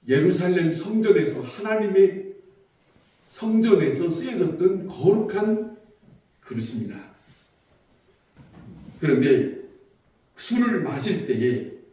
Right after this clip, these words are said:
왕궁 촛대의 맞은편에 석회벽에 글씨를 쓰는 손이 보였습니다. 그 손을 보는 이 왕이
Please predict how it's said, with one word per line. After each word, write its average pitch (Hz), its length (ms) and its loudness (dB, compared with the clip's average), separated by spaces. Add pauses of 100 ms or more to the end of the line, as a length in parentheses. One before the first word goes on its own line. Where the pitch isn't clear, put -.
(600)
왕궁 127 760 -2
촛대의 131 520 2
맞은편에 165 920 0 (600)
석회벽에 135 1160 -2 (680)
글씨를 156 760 -4
쓰는 202 760 -4 (880)
손이 123 580 -4
보였습니다. - 520 -12 (2250)
그 214 260 0
손을 220 400 2
보는 160 400 8
이 170 260 -2
왕이 - 720 -2